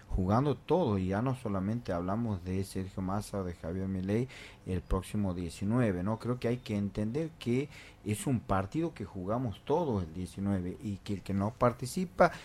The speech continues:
después, el primero por ahí que levanta la voz diciendo esto, aquello, pero a la hora de la convocatoria de que tenemos que participar, ir a votar y expresar nuestra opinión,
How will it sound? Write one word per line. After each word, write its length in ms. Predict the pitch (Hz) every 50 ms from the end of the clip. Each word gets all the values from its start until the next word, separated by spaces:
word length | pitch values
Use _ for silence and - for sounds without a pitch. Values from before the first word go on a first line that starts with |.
| - - - -
después, 580 | 107 107 107 - - - 175 190 190 180 147 -
el 240 | - 117 107 101 90
primero 560 | - - - 107 113 131 175 214 214 202 -
por 160 | - 139 139 151
ahí 140 | 160 180
que 140 | 170 - 156
levanta 420 | 123 117 113 127 147 165 160 160 147
la 100 | 127 113
voz 220 | 113 131 156 160
diciendo 400 | 135 127 120 127 151 156 143 135
esto, 260 | 139 151 156 - 147 135
aquello, 320 | 131 127 180 185 185 180
pero 180 | - 139 117 107
a 20 |
la 120 | 98 98 98
hora 220 | 110 143 156 151
de 120 | 143 131 113
la 100 | 107 -
convocatoria 640 | - 101 98 101 101 - 123 101 - 143 156 160
de 140 | 147 123 101
que 140 | - - 95 - - - - - -
tenemos 300 | - 95 107 120 131 127
que 100 | 131 117
participar, 680 | - - 98 95 90 - 107 107 - - 147 143 139 123
ir 140 | 120 120 117
a 40 | 113
votar 380 | 101 101 107 - - 135 127 117
y 80 | 107
expresar 360 | 107 - - 107 - - 123
nuestra 300 | 123 123 117 - - 101
opinión, 540 | 98 - - 127 127 151 180 233 254 220 151